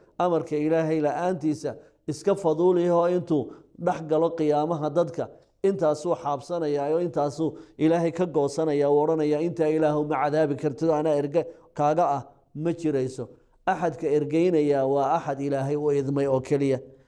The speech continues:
Yaclamu, wuxuu Ilaahay ka warhayaa, maa bayna aydiihim, dadka wixii hore, wixii ka horreeyay, taariikhdii hore Ilaahay baa garanaya. Wamaa khalfahum, taariikhda ka dambaysana Ilaahay waxba kuma seegana. Walaa yuxiituuna, ma koobayaan,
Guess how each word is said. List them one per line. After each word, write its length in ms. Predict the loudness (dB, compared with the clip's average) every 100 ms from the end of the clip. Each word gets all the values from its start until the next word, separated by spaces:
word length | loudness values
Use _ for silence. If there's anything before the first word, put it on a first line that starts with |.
| _ -2
Yaclamu, 400 | 0 2 0 -2 -12 -14 -8
wuxuu 220 | -4 0
Ilaahay 280 | 0 0 0
ka 120 | 2
warhayaa, 440 | 2 0 -2 -4 -6 -14 _ _
maa 160 | -2 0
bayna 320 | 2 0 0
aydiihim, 500 | -4 -6 -4 -6 -6 -10 -18 _ -2
dadka 260 | 0 2
wixii 240 | 0 2 0
hore, 300 | 0 2 0 -4 -4
wixii 260 | -2 0 0
ka 140 | 2
horreeyay, 260 | 2 4 0
taariikhdii 500 | 0 0 0 0 0
hore 200 | 2 2 2
Ilaahay 220 | 2 2
baa 140 | 0
garanaya. 480 | 0 0 0 -2 -4 -8 -20 _ -4
Wamaa 240 | 0 0
khalfahum, 500 | 0 -2 0 -2 -4 -8 -18 _
taariikhda 460 | -2 2 2 2 0
ka 120 | 0
dambaysana 560 | 0 0 -2 -2 -2 -2
Ilaahay 440 | 0 0 0 -2 -6 -16 _
waxba 260 | -8 -2 -2
kuma 240 | 0 -2
seegana. 460 | 0 0 0 -2 -4 -10 -20 _
Walaa 280 | 0 2 2
yuxiituuna, 720 | 0 -2 -4 -4 -2 0 -2 -6 -14 -6
ma 160 | -2 -2
koobayaan, 680 | 0 0 0 0 0 -2